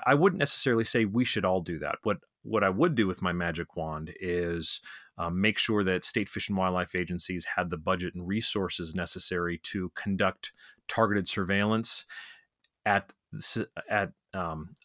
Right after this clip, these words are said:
appropriate and sustainable levels so that we can, in fact, better document where the disease is moving, 'cause that'll ultimately impact hunters' decisions.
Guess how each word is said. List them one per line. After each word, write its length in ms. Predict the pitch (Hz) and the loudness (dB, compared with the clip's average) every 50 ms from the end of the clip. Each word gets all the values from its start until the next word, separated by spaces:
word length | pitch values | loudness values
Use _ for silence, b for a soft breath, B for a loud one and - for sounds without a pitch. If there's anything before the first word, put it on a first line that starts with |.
| - | -6
appropriate 500 | 107 - - - 147 143 - 143 139 127 - | -6 -4 0 2 2 4 4 4 2 2 2
and 120 | 110 101 - | 0 -2 -2
sustainable 540 | 104 - - - 120 110 110 101 95 90 | 0 0 2 2 2 2 2 0 0 0
levels 400 | 90 95 101 104 120 131 135 - | 2 2 4 4 4 2 2 0
so 100 | - 123 | 0 0
that 120 | 104 104 92 | 0 0 -2
we 120 | 98 98 | -2 -4
can, 380 | - - - - 143 143 143 139 | -6 -6 -4 -2 0 0 2 0
in 100 | 127 117 | 0 0
fact, 360 | - - 117 104 104 - 101 | 0 0 0 0 0 0 -2
better 180 | 104 104 98 95 | 0 0 0 0
document 540 | 80 98 95 95 - - 104 95 90 82 | 2 2 0 0 0 -2 -4 -4 -4 -4
where 200 | 95 95 101 104 | -2 -2 0 0
the 80 | 95 98 | -2 -2
disease 420 | 90 98 92 87 92 95 95 87 | -4 -4 -4 -2 -2 -2 -2 -2
is 160 | 87 82 78 78 | -4 -6 -6 -4
moving, 460 | 90 92 104 110 143 156 175 180 160 - | -4 -2 0 2 2 2 0 0 -2 -4
'cause 100 | - 95 | -2 2
that'll 220 | 113 131 123 104 - | 2 4 4 2 2
ultimately 500 | 107 107 - - 104 82 80 92 90 90 | 0 -2 -2 -2 -6 -6 -4 -4 -4 -2
impact 640 | 90 90 90 - - 90 82 80 - - - - - | -4 -4 -4 -4 -4 -2 -2 -4 -6 -8 -12 -12 -12
hunters' 440 | - - - 123 117 113 110 95 87 | -12 -6 -4 -2 -2 -2 -4 -6 -6
decisions. 600 | 80 - 87 - - 82 76 - - - - - | -6 -6 -6 -4 -4 -6 -8 -10 -8 -8 -8 -8